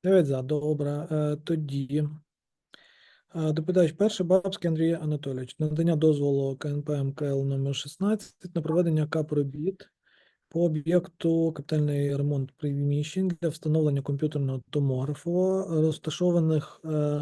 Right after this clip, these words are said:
на першому поверсі будівлі головного корпусу за адресою Богдана Хмельницького, дев'ятнадцять.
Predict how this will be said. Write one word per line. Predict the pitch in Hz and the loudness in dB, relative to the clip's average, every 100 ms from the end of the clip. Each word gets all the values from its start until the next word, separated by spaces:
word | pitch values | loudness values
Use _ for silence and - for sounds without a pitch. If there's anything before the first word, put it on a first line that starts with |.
| 147 | -2
на | 143 147 143 | 0 0 -2
першому | 151 147 143 139 | -4 -4 -4 0
поверсі | 180 190 - | 2 2 0
будівлі | 147 147 151 156 | -6 -2 2 2
головного | 139 147 147 139 | 2 0 0 -2
корпусу | - 185 185 185 202 185 - - - - - _ _ | -2 -2 -2 -4 -2 -4 -4 -20 -20 -20 -20 _ _
за | 143 151 180 | -4 2 2
адресою | 147 160 160 - 151 | 4 4 2 0 -4
Богдана | 139 139 147 143 | -2 0 0 0
Хмельницького, | - 147 156 156 143 | -2 -2 -2 -2 -4
дев'ятнадцять. | 139 135 127 139 127 - _ | -2 -2 -6 -10 -12 -12 _